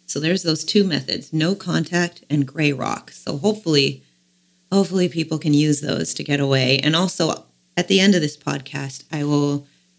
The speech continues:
be providing people with your contact info and, and more information about you. So one more thing about narcissistic relationships. So after you've gotten away, whether it's no contact or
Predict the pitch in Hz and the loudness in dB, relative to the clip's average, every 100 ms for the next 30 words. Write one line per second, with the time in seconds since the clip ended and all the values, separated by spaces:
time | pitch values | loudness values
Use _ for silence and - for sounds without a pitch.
0 | _ _ - 160 170 143 135 143 147 135 | _ _ -2 0 0 0 0 -2 -4 -10
1 | - 107 135 139 147 135 - - - - | -6 -4 0 -2 -2 -8 -6 -6 -4 -6
2 | - - - - 139 139 143 - - 151 | -6 -6 -4 -2 -4 -6 -8 -6 -2 2
3 | 147 139 147 143 143 139 135 139 135 _ | 2 2 0 0 0 0 0 -2 -6 _
4 | _ - - 170 156 151 - 220 285 302 | _ -6 0 2 2 -2 -4 4 6 6
5 | 254 233 226 208 185 170 - - _ _ | 2 2 2 2 0 -2 -4 -12 _ _
6 | _ _ - _ _ - 165 165 180 165 | _ _ -20 _ _ -4 -2 0 -2 -2
7 | - 156 151 151 156 147 143 - 170 160 | -4 -2 0 0 0 -2 -2 -2 0 -2
8 | 139 _ _ - 214 233 247 247 240 202 | -2 _ _ 0 0 4 6 6 6 2
9 | 190 202 185 160 156 151 151 - 180 165 | -2 0 0 2 2 2 0 2 2 2
10 | - 180 214 226 214 208 214 220 - 160 | 2 2 4 4 2 2 0 -2 -4 0
11 | 160 160 156 | 2 2 0